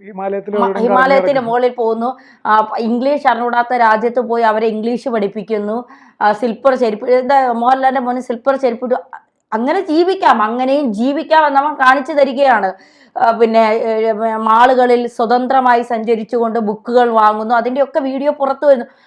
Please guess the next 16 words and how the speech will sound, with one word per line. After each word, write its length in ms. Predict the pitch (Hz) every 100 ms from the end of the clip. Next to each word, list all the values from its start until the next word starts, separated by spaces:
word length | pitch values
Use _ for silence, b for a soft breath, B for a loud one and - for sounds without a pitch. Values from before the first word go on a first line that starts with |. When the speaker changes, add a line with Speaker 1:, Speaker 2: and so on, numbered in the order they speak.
| b
Speaker 2:
ആര് 280 | 226 233 269
സെൽഫി 340 | 254 254 226 262
ചോദിച്ചാൽ 340 | 247 247 254
അവർക്കൊപ്പം 500 | 233 233 254 233 254
നിന്ന് 180 | 233 233
കൊടുക്കുന്നു. 720 | 220 208 214 233 220 214 240 b b -
ആ, 300 | 214 220 220 233 233
വലിയ 220 | 233 262
ആർഭാടങ്ങളോ 920 | 233 226 233 233 254 240 247 240 233
ബഹളങ്ങളോ, 880 | 233 220 214 226 233 233 226 226 233 B B -
ആ, 220 | 214 220
മറ്റിതൊന്നുമില്ലാതെ, 1400 | 208 226 226 262 240 240 269 285 226 226 226 208 214 247 b b -
ആ, 80 |
ജീവിക്കുന്നു. 880 | 254 214 269 254 262 240 226 233 294
അത്തരമൊരു, 800 | - - 294 - 415 392 330 285
ഏ, 340 | 302 285 -